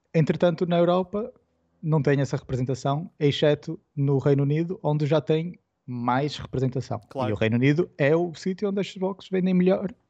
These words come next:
Speaker 1: na Europa. Eh, entretanto, no resto da Europa, o Reino Unido, como eu estava a falar também no último podcast, os retailers não existem. A Amazon limpou com aquilo tudo
Speaker 2: Yeah.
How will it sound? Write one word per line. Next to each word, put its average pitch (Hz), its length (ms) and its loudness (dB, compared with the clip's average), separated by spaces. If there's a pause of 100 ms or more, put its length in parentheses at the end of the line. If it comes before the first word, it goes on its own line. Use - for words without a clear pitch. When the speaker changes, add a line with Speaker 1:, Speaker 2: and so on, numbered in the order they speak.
(120)
Speaker 1:
na 147 160 2
Europa. 175 320 2 (580)
Eh, 117 400 4 (440)
entretanto, 131 720 0 (840)
no 156 160 2
resto 143 320 0
da 127 80 0
Europa, 127 500 -2
o 135 60 -14
Reino 143 200 0
Unido, 208 320 -4 (380)
como 131 160 -2
eu 123 40 4
estava 120 220 0
a - 20 0
falar 120 280 -4
também 117 240 -6
no 117 180 -4
último 117 240 -4
podcast, 123 600 -2 (760)
os 147 120 -6
retailers 156 640 0 (640)
não 147 240 2
existem. 113 460 -6 (280)
A 117 120 -2
Amazon 135 560 0 (200)
limpou 127 320 -2
com 127 60 -6
aquilo 117 240 -6
tudo 120 240 -4
Speaker 2:
Yeah. 135 220 0